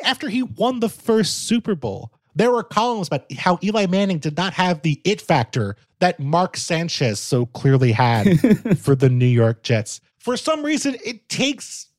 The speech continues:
Speaker 1: New York a while to warm up to
Speaker 2: Yeah.
Speaker 1: Giants quarterbacks.
Speaker 2: To
Speaker 1: And maybe
Speaker 2: swipe
Speaker 1: that's what's
Speaker 2: right.
Speaker 1: happening.
Speaker 2: Yeah.
Speaker 1: <laughs> Yeah. See, Pablo, I, I, I believe you were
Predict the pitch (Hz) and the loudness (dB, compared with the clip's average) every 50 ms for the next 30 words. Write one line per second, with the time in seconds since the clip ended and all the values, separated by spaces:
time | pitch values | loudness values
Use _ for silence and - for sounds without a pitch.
0 | _ - 240 269 262 247 247 247 262 254 - - 226 233 220 208 214 214 233 240 | _ -12 -10 -10 -8 -6 -4 -4 -6 -6 -4 -2 -2 0 0 0 0 0 0 0
1 | 226 208 151 117 101 104 - - 185 185 - 185 185 180 175 156 143 123 101 - | 0 0 -2 -2 -4 -4 -2 -2 -2 0 0 0 0 2 2 2 2 2 0 -4
2 | - - _ _ _ _ _ - 101 117 120 110 107 107 139 139 139 139 131 131 | -12 -20 _ _ _ _ _ 4 6 6 6 6 6 4 4 4 4 2 2 0
3 | 135 - - - 143 139 131 131 123 - 127 117 120 - - - - 139 135 98 | -2 -2 2 2 4 4 4 2 2 2 0 0 -2 -4 -8 -4 0 0 2 2
4 | 101 151 160 165 - - - 143 131 131 127 123 - - - 226 214 214 208 139 | 4 4 4 4 4 2 2 2 4 4 4 2 2 0 0 -2 -2 0 0 0
5 | 135 131 127 123 135 147 139 175 - - - 214 156 135 127 - _ _ _ _ | 0 0 -2 -4 -2 0 0 0 0 0 0 -2 -2 -2 -4 -6 _ _ _ _
6 | _ - - - - 220 233 233 214 - - 220 240 254 247 254 254 254 254 247 | _ -12 -10 -8 -6 -6 -8 -8 -6 -2 0 2 2 2 2 0 0 2 0 -2
7 | 202 196 - - 185 208 208 - - 165 208 214 214 170 - 170 180 175 151 190 | -4 -8 -8 -4 -4 -4 -4 -4 -2 -2 -2 -2 -2 -4 -4 -2 -2 0 0 0
8 | 185 175 175 208 226 226 214 175 180 196 190 170 156 160 160 160 156 151 151 156 | 0 2 2 0 0 0 0 2 2 2 2 2 4 4 4 4 4 2 2 0
9 | 147 143 | -2 -4